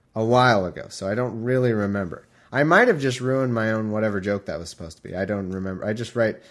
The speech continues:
very vague notes, so whatever that was, just, just laugh and just, ah, funny. Um, it came to pass,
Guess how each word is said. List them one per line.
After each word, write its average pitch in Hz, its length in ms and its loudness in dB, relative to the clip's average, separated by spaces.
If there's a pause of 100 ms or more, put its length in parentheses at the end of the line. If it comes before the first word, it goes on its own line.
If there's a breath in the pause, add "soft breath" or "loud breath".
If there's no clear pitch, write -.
(120)
very 117 220 0
vague 98 340 0
notes, 95 400 -8
so 92 260 -8
whatever 120 300 -2
that 113 180 2
was, 92 320 -6
just, - 420 -14
just 110 220 -12
laugh 95 320 -8
and 85 160 -14
just, - 260 -20
ah, 131 480 -2 (360 soft breath)
funny. 107 260 -10 (600 soft breath)
Um, 120 640 2 (680 soft breath)
it 156 100 -6
came 226 460 0
to 185 120 -4
pass, 87 600 -6